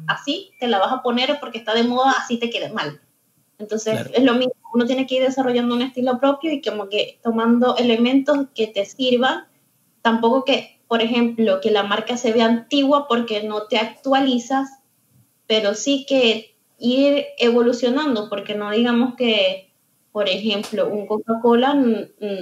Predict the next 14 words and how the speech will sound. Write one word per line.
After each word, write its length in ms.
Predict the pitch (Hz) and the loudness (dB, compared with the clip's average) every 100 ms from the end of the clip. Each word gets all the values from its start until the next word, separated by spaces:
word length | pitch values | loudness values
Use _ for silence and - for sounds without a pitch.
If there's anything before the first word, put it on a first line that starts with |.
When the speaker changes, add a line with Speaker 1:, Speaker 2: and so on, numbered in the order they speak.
| 180 | -6
Speaker 1:
no 100 | 180 | -6
es 100 | 185 | -6
que 160 | - 190 | -4 -2
no 80 | 180 | -2
haya 180 | 175 | 0
evolucionado, 720 | 170 175 180 185 196 190 233 - | 0 -2 -4 -6 -4 0 2 0
sí 240 | - 190 | -2 -2
ha 40 | |
evolucionado, 720 | 214 233 247 262 269 247 254 | 2 2 2 0 0 0 -2
sigue 240 | 254 202 196 | -4 -8 -10
usando 300 | 233 220 233 | -4 -2 0
sus 140 | 233 | 2
mismos 300 | 233 247 247 | 2 2 0
colores, 460 | 269 262 240 277 | 0 2 2 2